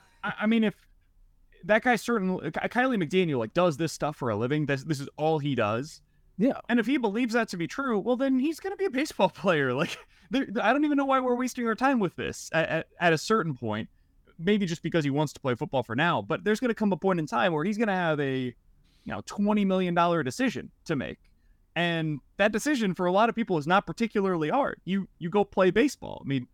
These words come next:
Speaker 1: I can think of countless times where this has been made for the guys. So,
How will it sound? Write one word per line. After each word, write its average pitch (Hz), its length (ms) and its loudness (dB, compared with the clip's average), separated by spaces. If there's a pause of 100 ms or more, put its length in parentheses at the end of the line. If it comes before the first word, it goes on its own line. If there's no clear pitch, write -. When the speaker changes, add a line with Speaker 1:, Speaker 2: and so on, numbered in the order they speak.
(440)
Speaker 1:
I 139 140 0
can 147 200 -2
think 156 140 0
of 147 80 -4
countless 151 340 0
times 151 280 0
where 135 100 0
this 135 160 -2
has 127 100 -8
been 131 160 2
made 123 180 0
for 151 200 0
the 117 100 -2
guys. - 220 -6
So, 135 420 2